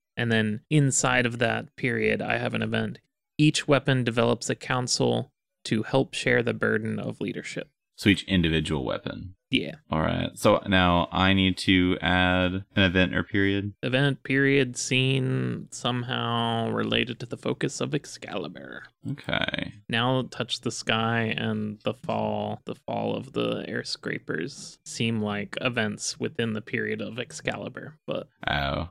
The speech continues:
Speaker 1: but we'll,
Speaker 2: Yeah.
Speaker 1: we'll work it out.
Speaker 2: Yeah. Well, maybe this will help. So I have Excalibur is freed from its vault, but lost to the depths.
Speaker 1: Where, where is that?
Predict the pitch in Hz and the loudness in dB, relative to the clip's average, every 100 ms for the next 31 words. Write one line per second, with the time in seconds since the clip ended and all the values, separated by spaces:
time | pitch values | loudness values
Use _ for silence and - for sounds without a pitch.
0 | - 180 180 190 202 85 208 160 113 - | -8 -6 -2 2 6 8 8 8 4 2
1 | 107 104 98 - 302 277 67 - 139 - | -4 -4 -8 -6 0 2 2 2 2 0
2 | - 160 165 135 - 71 78 - - _ | 2 4 4 0 -2 -2 0 -2 -4 _
3 | - - 90 82 76 - 110 113 98 78 | -16 -4 2 2 2 2 2 4 4 4
4 | 76 78 78 - _ - - - 90 85 | 4 2 -2 -4 _ -6 -4 2 4 4
5 | 80 78 - 85 - - 107 110 120 131 | 4 2 0 -6 -8 -2 2 2 2 0
6 | 135 135 - 78 71 - _ - - 82 | 0 -2 -2 0 -2 -6 _ -4 -2 2
7 | 71 69 - - - - 76 73 - - | 2 2 -2 -14 -6 -4 -2 -2 -4 -6
8 | - - - - _ _ - 123 117 - | -12 -14 -14 -14 _ _ -14 -12 -14 -10
9 | 120 117 110 - - 147 | -6 -4 -4 -8 -12 -12